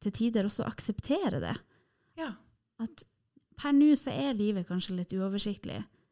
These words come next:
Speaker 1: eh, men det trenger ikke nødvendigvis å være sånn for alltid. Å
Speaker 2: Nei.
Speaker 1: støtte seg litt på den tanken også, om at denne litt uoversiktlige perioden kanskje vil, vil, eh, bli mer oversiktlig på sikt, da.
Speaker 2: Mm.
Speaker 1: Så det er en, er på en måte noen,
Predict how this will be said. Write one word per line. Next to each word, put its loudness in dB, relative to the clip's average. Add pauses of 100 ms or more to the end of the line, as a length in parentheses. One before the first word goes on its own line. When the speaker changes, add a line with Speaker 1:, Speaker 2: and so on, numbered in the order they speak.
(340)
Speaker 1:
eh, -6
men 4
det 2
trenger 6
ikke 2
nødvendigvis 0
å -8
være -2
sånn 2
for -8
alltid. -8 (640)
Å -12
Speaker 2:
Nei. -2
Speaker 1:
støtte -2
seg -4
litt -4
på -8
den 0
tanken 0
også, 2 (140)
om 2
at -2
denne 2 (380)
litt 0
uoversiktlige 2
perioden 2
kanskje 0
vil, 0 (600)
vil, 0
eh, 0
bli 4
mer 10
oversiktlig 2
på -2
sikt, -4
da. -8 (360)
Speaker 2:
Mm. -8
Speaker 1:
Så -2
det 6
er 8
en, 2 (160)
er 0
på -6
en 0
måte 0
noen, 4